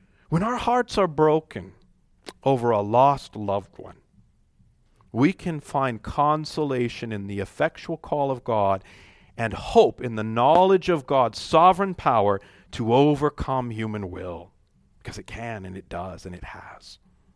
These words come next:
When we're despondent over sin and we wonder, "Is there any hope for my soul after all?"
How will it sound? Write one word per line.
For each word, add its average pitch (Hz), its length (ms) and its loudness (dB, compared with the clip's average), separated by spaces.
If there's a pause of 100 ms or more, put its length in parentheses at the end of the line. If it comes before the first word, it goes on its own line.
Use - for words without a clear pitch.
(880)
When 139 140 4
we're 165 140 6
despondent 170 760 0
over 143 260 4
sin 147 260 -4
and 117 140 -4
we 147 80 0
wonder, 147 360 2 (300)
"Is 135 180 -4
there 123 280 2
any 208 320 -6
hope 190 320 0
for 131 160 -4
my 131 240 -2
soul 123 400 -2
after 117 460 0
all?" 101 320 -2